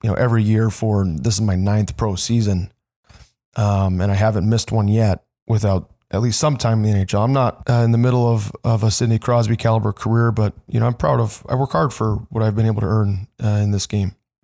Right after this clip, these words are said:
And so now I'm hot, but I recognize this ref's, you know, even more, uh, angry. And frankly, I don't wanna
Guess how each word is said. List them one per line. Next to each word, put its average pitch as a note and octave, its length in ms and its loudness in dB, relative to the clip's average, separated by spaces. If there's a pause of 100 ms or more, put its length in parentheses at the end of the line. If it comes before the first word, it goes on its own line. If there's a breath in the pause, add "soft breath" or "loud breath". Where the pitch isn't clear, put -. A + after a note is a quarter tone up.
(120)
And A2+ 100 -6
so C3+ 80 0
now D3+ 160 2
I'm B2 80 2
hot, B2 320 0
but A#2+ 80 2
I A#2 40 2
recognize A#2 420 0
this - 160 -6
ref's, B2 300 -2 (1000 soft breath)
you A#2+ 100 0
know, A2 100 2
even A2 240 2
more, C3 520 0 (200)
uh, A2+ 220 -2
angry. B2 540 0 (160)
And G#2 120 -2
frankly, A2+ 380 0
I A2 60 2
don't A2+ 160 2
wanna G#2+ 340 0